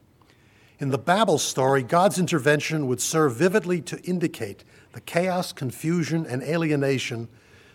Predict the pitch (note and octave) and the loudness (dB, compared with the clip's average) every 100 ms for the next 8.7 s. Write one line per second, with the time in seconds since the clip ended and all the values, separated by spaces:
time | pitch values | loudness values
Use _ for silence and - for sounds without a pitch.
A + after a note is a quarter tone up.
0 | _ C#3+ C3+ C#3 C3+ C#3+ D3 D3 F#3 G3+ | _ 2 6 6 6 4 2 2 2 4
1 | F3+ A#2 A2+ - A#2 G#2 A#2 - G#2+ G2+ | 2 2 -2 -4 -6 -4 -6 -6 -8 -6
2 | C#3+ C3+ - _ _ _ C3+ C#3 G#2 D3 | -10 -10 -16 _ _ _ -4 -2 2 2
3 | D#3 C#3+ - C3 C#3+ C3+ - F#3 C3 D3 | 2 0 -2 -2 0 0 0 0 0 -2
4 | D#3+ F3 A#2+ A#2 A#2+ - - - C3 C3+ | 0 0 0 -2 -6 -12 -20 -12 -6 0
5 | D#3 D#3 D3+ D#3 F#3 - D#3+ - D3 C3+ | 2 2 2 4 2 0 -4 0 0 0
6 | A#2+ - D3+ E3 D#3+ D#3 D3 - A#2+ F#2 | -2 -2 0 0 0 0 0 -2 -10 -10
7 | - - - - C3+ G#2+ - - _ - | -12 -12 -10 -2 -2 -2 -6 -20 _ -14
8 | A2 - A2+ A2+ G2+ - - | -14 -10 -6 -4 -6 -10 -16